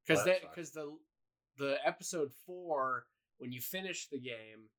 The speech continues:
Speaker 1: and you played the episode four prologue, uh, that was their, like,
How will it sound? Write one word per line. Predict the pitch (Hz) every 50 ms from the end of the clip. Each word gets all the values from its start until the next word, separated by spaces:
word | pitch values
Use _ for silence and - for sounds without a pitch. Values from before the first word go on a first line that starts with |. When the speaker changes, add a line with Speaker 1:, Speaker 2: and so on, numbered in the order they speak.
| _ _ _ _ -
Speaker 1:
and | 120 120
you | 120
played | 123 - 143 139 131
the | 127 131 127
episode | 127 143 135 - - 135 120 113
four | - - 135 127 127 127
prologue, | _ - 139 143 156 147 135 117 107 104 104 104 107 110 110 110 _ _ _ _ _ _ _ _ _ _ _ _ _ _ _ _ - - - _ _ _ -
uh, | 120 113 107 101 98 - - _ _ -
that | 131 131 139 135 - -
was | 127 113 -
their, | - 127 117 117 117 113
like, | 113 110 107